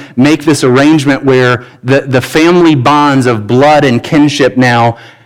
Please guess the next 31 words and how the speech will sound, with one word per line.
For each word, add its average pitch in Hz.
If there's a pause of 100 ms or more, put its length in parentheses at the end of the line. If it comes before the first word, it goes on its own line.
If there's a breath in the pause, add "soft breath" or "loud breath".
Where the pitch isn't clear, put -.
(120)
S-, -
th-, 135
they 147
go 170
beyond 160
that. 113
Now 151
it's 180
about 135 (260 loud breath)
the, 123
the 131
family 185
of 143
God 156
are 131
those 156
who 147
trust 151
in 135
Christ 135
by 117
faith, 151 (440)
and 123
now 147
we 151
begin 139
to 139
relate 127
to 143
one 127
another 120